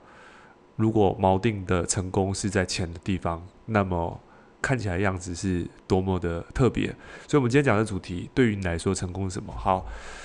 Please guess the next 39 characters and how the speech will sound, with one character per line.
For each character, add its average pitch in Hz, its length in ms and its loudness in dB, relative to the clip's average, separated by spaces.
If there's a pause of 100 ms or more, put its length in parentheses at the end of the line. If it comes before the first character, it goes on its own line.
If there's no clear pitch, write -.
(220)
呃， 120 240 8
我 113 100 8
相 175 160 6
信 190 220 0
对 185 140 8
于 131 440 4 (320)
这 185 120 2
个 151 100 8
主 110 260 0
题 95 260 2
来 92 180 6
讲， 95 300 0
它 175 200 4
很 107 160 2
大， 101 340 6 (360)
因 143 180 4
为 120 400 8 (120)
每 104 180 6
个 104 100 6
人 104 140 2
对 139 160 2
于 110 120 4
成 107 240 -4
功 110 200 -2
的 95 280 0 (480)
定 170 160 2
义 131 140 4
就 110 120 4
不 95 160 2
一 85 140 0
样， 87 180 0 (600)
所 - 160 4
以 202 100 4
我 101 140 -2
们 95 100 -2
这 123 80 2
个 127 80 4
地 117 140 0
方 101 320 -2